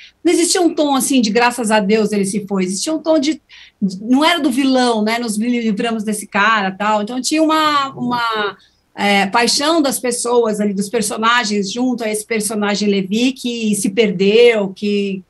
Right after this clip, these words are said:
saiu do rumo, mas não foi tido como uma pessoa ruim. Até o último instante tem essa, essa cena do Tibério dar a mão, né?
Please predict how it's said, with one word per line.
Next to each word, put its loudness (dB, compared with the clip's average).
saiu -2
do 2
rumo, 2
mas 2
não 2
foi 2
tido 0
como -2
uma 2
pessoa -2
ruim. 2
Até -2
o -6
último -4
instante -4
tem -2
essa, -6
essa -2
cena -2
do 0
Tibério -2
dar 2
a 4
mão, 2
né? -2